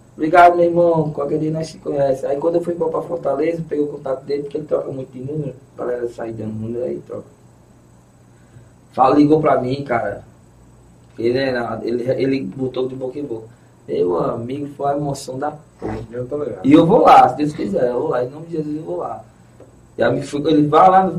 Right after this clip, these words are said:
Speaker 1: fala na, na, fala com o Márcio, o Márcio é o percussionista dele, posso ir lá na fazenda, viu? Aí chegar a oportunidade, e por isso que eu tô falando, eu tô sem pressa, deixando as coisas ir acontecendo.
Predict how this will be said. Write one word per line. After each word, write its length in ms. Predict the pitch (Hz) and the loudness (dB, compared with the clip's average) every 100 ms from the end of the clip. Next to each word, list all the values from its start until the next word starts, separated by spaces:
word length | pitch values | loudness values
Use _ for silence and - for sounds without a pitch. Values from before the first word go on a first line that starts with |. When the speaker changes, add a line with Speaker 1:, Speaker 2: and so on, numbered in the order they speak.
| 165 - | -8 0
Speaker 1:
fala 340 | 139 151 170 | 2 4 2
na, 120 | 175 | 0
na, 180 | 170 156 - | 0 -2 -2
fala 260 | 135 156 | -2 -2
com 60 | 165 | -4
o 80 | 139 | 0
Márcio, 320 | 143 156 131 | 4 4 2
o 20 | |
Márcio 300 | 131 135 151 | -4 -2 -2
é 40 | 151 | 0
o 200 | 160 147 | 0 -2
percussionista 520 | 139 139 143 147 139 | -4 -4 -10 -10 -6
dele, 140 | 120 | -6
posso 240 | 120 127 127 | -6 -8 -6
ir 40 | |
lá 80 | 131 | -6
na 100 | 131 | -8
fazenda, 400 | - - 117 139 | -12 -12 -12 -10
viu? 360 | 131 - - - - - - - - - | -10 -12 -18 -20 -20 -20 -20 -20 -20 -12
Aí 100 | - | -8
chegar 240 | 139 143 | -2 -2
a 40 | |
oportunidade, 600 | 143 156 165 156 131 127 | 0 -2 -2 0 2 2
e 160 | 139 147 | 2 0
por 160 | 151 170 | 2 2
isso 100 | 175 | 2
que 60 | |
eu 60 | 180 | 0
tô 100 | - | 0
falando, 280 | - 151 143 | 0 0 -2
eu 100 | 143 | -4
tô 100 | 156 | -6
sem 200 | 165 165 | -8 -8
pressa, 380 | - 135 - - - - - | -6 -8 -10 -18 -20 -20 -16
deixando 260 | 117 120 | -14 -12
as 120 | 117 - | -12 -10
coisas 440 | - 120 120 120 - _ _ _ - | -8 -8 -8 -10 -14 _ _ _ -16
ir 60 | 117 | -12
acontecendo. 720 | 110 117 117 - - - 98 | -12 -12 -12 -12 -12 -14 -14